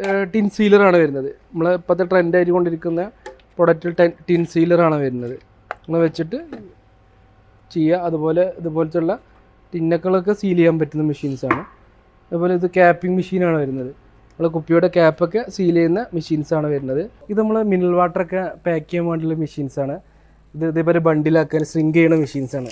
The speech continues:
ഇതേപോലെ ഇപ്പോൾ തേർട്ടി നമ്പേഴ്സ് അല്ലെങ്കിൽ, ഏഹ്, ട്വൽവ് നമ്പേഴ്സുകളൊക്കെ മിനറൽ വാട്ടറൊക്കെ ഒരു ലിറ്റർ, രണ്ട് ലിറ്ററൊക്കെ പാക്ക് ചെയ്യാൻ വേണ്ടിയുള്ളതാണ്. ഇത് ഫുള്ളി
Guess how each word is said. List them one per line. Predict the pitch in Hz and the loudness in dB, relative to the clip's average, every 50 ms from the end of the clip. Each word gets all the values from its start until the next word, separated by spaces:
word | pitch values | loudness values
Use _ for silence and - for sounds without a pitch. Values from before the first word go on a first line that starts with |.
| - | -8
ഇതേപോലെ | 135 156 151 143 151 160 156 185 202 196 - _ - _ _ _ _ - - - - - - - - - - - - - - - - - - - - - - - - | -6 -6 -4 -4 -2 -2 0 0 0 -2 -6 _ -20 _ _ _ _ 0 0 2 2 2 0 -2 -4 -8 -12 -16 -20 -20 -20 -20 -20 -20 -20 -20 -20 -20 -18 -18 -14
ഇപ്പോൾ | - - 170 165 156 170 | -6 -4 -2 -2 2 4
തേർട്ടി | 170 160 143 160 165 160 | 4 4 4 4 2 2
നമ്പേഴ്സ് | 156 160 156 156 147 - 160 160 139 139 | 2 2 2 2 0 0 0 -2 -2 0
അല്ലെങ്കിൽ, | 147 151 147 139 147 156 156 - - _ - - 160 | -2 -2 -2 -2 -2 -4 -4 -6 -10 _ -14 -8 -6
ഏഹ്, | 151 147 143 151 | -4 -4 -2 0
ട്വൽവ് | 156 160 156 151 151 | 2 2 2 2 2
നമ്പേഴ്സുകളൊക്കെ | 151 147 151 147 139 156 147 143 147 147 147 170 202 254 - _ _ _ _ - | 0 0 0 -2 -2 -2 -2 -2 -2 -4 -4 -4 -6 -6 -8 _ _ _ _ -8
മിനറൽ | 156 147 147 147 147 | -6 -4 -2 -2 -2
വാട്ടറൊക്കെ | 147 143 139 151 151 139 160 156 151 | -2 -2 -2 -4 -6 -4 -4 -4 -2
ഒരു | 151 151 | -2 -2
ലിറ്റർ, | 151 143 - 147 151 156 151 147 | -4 -4 -4 -2 -2 0 0 0
രണ്ട് | 143 143 151 151 | -2 0 0 -2
ലിറ്ററൊക്കെ | 147 131 - 147 143 135 - 190 254 - _ _ _ _ - | -2 -2 -4 -4 -6 -6 -6 -10 -12 -12 _ _ _ _ -2
പാക്ക് | 147 143 143 143 | -2 -2 -2 0
ചെയ്യാൻ | - 156 147 147 143 | -2 -2 0 0 -2
വേണ്ടിയുള്ളതാണ്. | 139 135 131 131 127 123 127 156 196 - _ - - - - - - - | -2 -2 -2 -4 -2 -4 -4 -6 -8 -12 _ -6 -4 -4 -4 -4 -4 -4
ഇത് | 185 208 220 214 202 - | -4 -4 -4 -4 -4 -4
ഫുള്ളി | 196 190 190 | -2 0 2